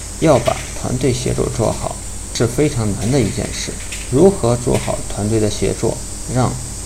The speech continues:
团队做到高效，这是每一个创业者或者是一个创业项目能不能活下来最重要的因素。看到机会的人有很多，但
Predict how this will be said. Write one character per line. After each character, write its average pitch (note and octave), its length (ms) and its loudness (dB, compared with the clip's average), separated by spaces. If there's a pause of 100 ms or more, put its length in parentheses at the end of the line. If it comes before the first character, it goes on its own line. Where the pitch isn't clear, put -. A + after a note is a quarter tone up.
(120)
团 G2+ 220 -2
队 G#2+ 160 0
做 G#2 180 -2
到 G2 60 -4 (100)
高 A#2 200 2
效， C3+ 180 -2 (440)
这 - 80 4
是 D3+ 140 2
每 G#2+ 220 4
一 A2 180 2
个 C#3 100 0
创 B2+ 240 2
业 A2 160 4
者 F#2 120 -4 (340)
或 G#2+ 140 0
者 G2 140 -4
是 - 220 -2 (440)
一 G2+ 100 -2
个 G2 160 -2
创 B2 300 0
业 A2+ 60 2
项 A2+ 200 0
目 G2+ 100 0 (460)
能 B2+ 280 4
不 E3+ 100 2
能 C#3 120 2
活 B2 220 0
下 A#2+ 140 -2
来 G2+ 220 -2 (420)
最 C3+ 140 2
重 G#2+ 180 -2
要 F#2+ 120 -2
的 F#2 60 -4 (100)
因 G2 120 0
素。 - 240 0 (420)
看 E3+ 140 4
到 D#3 160 4
机 D3+ 260 0
会 D3+ 240 4
的 G#2 140 4
人 G2 240 2 (500)
有 A2 160 2
很 A2 200 -4 (180)
多， A2 220 0 (460)
但 A2 180 2